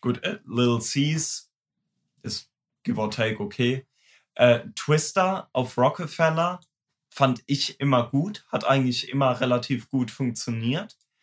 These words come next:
Ähm, und dann natürlich noch Old Dirty Bastard, der auf dem, äh, When You Hear the Song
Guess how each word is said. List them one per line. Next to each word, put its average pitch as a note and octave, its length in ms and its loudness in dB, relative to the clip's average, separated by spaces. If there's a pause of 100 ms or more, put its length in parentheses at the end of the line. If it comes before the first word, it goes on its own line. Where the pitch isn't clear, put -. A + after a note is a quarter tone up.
(560)
Ähm, A2+ 800 0 (260)
und C#3 200 2
dann A#2+ 140 6
natürlich C#3+ 480 0
noch D3 280 -2
Old A#2+ 260 2
Dirty A2 280 0
Bastard, C#3 720 -4 (320)
der A#2+ 220 4
auf A#2 160 -4
dem, A#2 280 -2
äh, G#2+ 360 0
When A#2 200 2
You A#2 100 2
Hear C3+ 420 2
the C3 220 0 (160)
Song B2 520 2